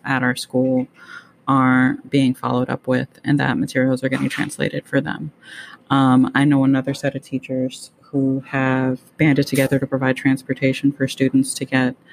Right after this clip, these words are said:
um, to get access to the free lunch sites. Um,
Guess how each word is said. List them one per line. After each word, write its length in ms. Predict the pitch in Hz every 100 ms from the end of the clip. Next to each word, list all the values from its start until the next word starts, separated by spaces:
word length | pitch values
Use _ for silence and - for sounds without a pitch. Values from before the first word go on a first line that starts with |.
| - - _ _ _
um, 640 | 143 135 131 127 123 135 143 _ _ _ _ _ -
to 120 | 156
get 220 | 151 135
access 420 | 131 127 135 135
to 120 | - 131
the 300 | 127 127 -
free 240 | - 135
lunch 320 | 127 123 -
sites. 560 | - 123 - - - - - - - - _ _
Um, 680 | 143 139 131 127 127 131 156